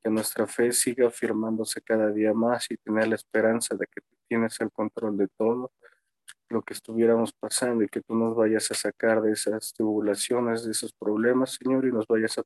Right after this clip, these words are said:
poner en campos <clears throat> verdes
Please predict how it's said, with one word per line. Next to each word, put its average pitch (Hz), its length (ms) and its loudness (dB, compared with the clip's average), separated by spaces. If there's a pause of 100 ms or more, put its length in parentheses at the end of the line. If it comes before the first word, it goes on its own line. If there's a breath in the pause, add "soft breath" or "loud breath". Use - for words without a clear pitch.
(100)
poner 113 280 -2
en 107 100 -4
campos 107 500 -2 (880 loud breath)
<clears throat> - 340 0
verdes 127 680 4